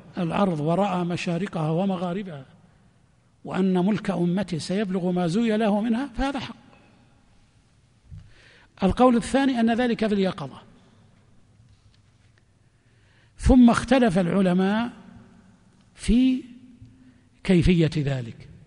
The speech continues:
إذا كان في اليقظة كيف زوي، زويت له الأرض ورأى مشارقها ومغاربها؟ أيضًا لهم فيها تفسيران،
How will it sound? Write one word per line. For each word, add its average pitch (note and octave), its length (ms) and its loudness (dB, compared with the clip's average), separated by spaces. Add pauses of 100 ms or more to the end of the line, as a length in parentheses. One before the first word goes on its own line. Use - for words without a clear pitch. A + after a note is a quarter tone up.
(960)
إذا D#3+ 160 0
كان G3 280 4
في C#3 80 2
اليقظة C#3 520 0 (640)
كيف A3+ 440 0 (1000)
زوي، D#3+ 640 2 (600)
زويت F3 500 2
له F3 200 0
الأرض F#3 260 -2
ورأى E3+ 340 0
مشارقها D#3 560 -6
ومغاربها؟ B2+ 640 -12 (1400)
أيضًا G#3 280 4
لهم F3 320 4
فيها F3 380 -2 (1400)
تفسيران، C#3+ 580 -2